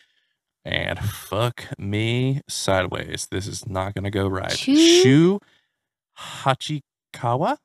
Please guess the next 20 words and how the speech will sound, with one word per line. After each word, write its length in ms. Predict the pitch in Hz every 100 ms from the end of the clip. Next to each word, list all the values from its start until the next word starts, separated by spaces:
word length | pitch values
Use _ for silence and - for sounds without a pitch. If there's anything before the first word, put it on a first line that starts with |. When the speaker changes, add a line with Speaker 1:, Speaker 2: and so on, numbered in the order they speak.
| _ _ _
Speaker 1:
and 300 | - 113 110 -
Mugen 720 | 104 110 143 190 107 95 113 - _ _ _ -
Tanakamaru. 1500 | 123 120 117 117 _ _ _ - - 147 135 87 - - - - _ - _ -
Oh 200 | - 101
my 240 | 127 107 107
God. 320 | - - - _ _ _ -
Tanakamaru. 1700 | 95 104 143 196 _ _ _ _ _ - - 165 139 - - - - _ _ _ _ _ _ _ _
Yeah. 600 | - 151 - - - - - - - - _ _ _ -
I'm 80 |
not 160 | 110 104
even 160 | 98 107
gonna 180 | 107 -
edit 200 | - 107
that. 200 | 104 110 _ _ _
I'm 120 | - 110
gonna 100 | 110
leave 160 | 107
all 140 | 120 131
that 180 | 147
in. 240 | 156 135